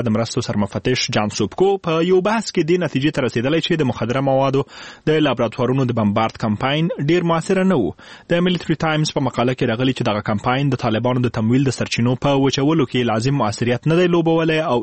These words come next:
امکانات احتمالاً بې ځایه لګېدلي. امریکا متحده ایالتونو د افغانستان په اکثر جنوبي ولایتونو کې تیر کال د مخدره موادو ګڼ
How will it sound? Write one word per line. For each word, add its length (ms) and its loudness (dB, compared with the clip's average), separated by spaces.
امکانات 580 -2
احتمالاً 560 0
بې 120 2
ځایه 260 0
لګېدلي. 500 -4
امریکا 320 0
متحده 320 0
ایالتونو 460 0
د 80 0
افغانستان 440 -2
په 120 -2
اکثر 280 0
جنوبي 380 0
ولایتونو 480 2
کې 340 -2
تیر 220 2
کال 220 2
د 180 0
مخدره 400 -2
موادو 340 2
ګڼ 220 0